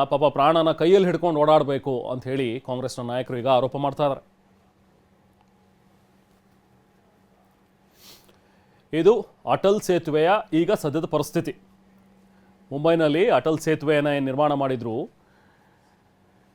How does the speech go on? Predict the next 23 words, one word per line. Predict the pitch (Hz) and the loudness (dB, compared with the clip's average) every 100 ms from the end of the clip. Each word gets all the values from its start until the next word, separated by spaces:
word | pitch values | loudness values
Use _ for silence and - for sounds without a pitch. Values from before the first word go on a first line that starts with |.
| _ _ _ _ _ _ _ _ _ _ _ _ _ _ _ | _ _ _ _ _ _ _ _ _ _ _ _ _ _ _
ತುಂಬಾನೇ | 147 165 170 151 139 - | 0 2 4 4 2 -2
ಆಧುನಿಕವಾಗಿ | 120 151 135 175 185 180 165 160 151 156 208 - - - | 2 2 2 2 2 2 6 6 6 0 -4 -6 -18 -6
ನಾವು | 135 143 180 | 0 2 2
ನಿರ್ಮಾಣ | 127 135 143 156 | -2 0 2 4
ಮಾಡಿರುವಂತಹ | 151 143 135 139 131 | 4 0 0 -4 -4
ಒಂದು | 135 131 | -6 -6
ಸೇತುವೆ | 127 143 - 135 135 - - _ | -4 -4 -2 0 0 0 -14 _
ಅನ್ನುವಂಥ | 131 143 139 135 | -6 -2 -2 -2
ಒಂದು | 135 135 190 190 - | -2 0 0 0 -4
ವಿಚಾರವನ್ನ | 127 139 139 135 127 160 | -8 -2 0 2 0 0
ಬಿ | 156 135 | 0 -2
ಜೆ | 131 | -4
ಪಿ | 160 | -4
ತಿಳಿಸಿತ್ತು. | 156 185 190 - - _ _ _ _ _ _ _ _ _ _ | -2 0 0 -4 -8 _ _ _ _ _ _ _ _ _ _
ಹದಿನೇಳು | 117 135 156 | -6 0 0
ಸಾವಿರದ | 151 143 | 2 0
ಎಂಟುನೂರ | 131 123 160 135 | -2 -2 -4 -2
ನಲವತ್ಮೂರು | 139 139 143 135 | -2 -4 -6 -6
ಕೋಟಿ | - 160 170 | -2 0 0
ರೂಪಾಯಿ | 156 156 147 | 0 2 2
ವೆಚ್ಚದಲ್ಲಿ | 139 131 151 139 151 | 2 -2 -2 -2 -2
ನಿರ್ಮಾಣವಾಗಿದ್ದಂಥ | 147 131 143 143 139 131 127 127 | -2 -2 -2 0 -2 -2 -8 -4
ಒಂದು | 151 139 143 202 | -4 -2 -2 -2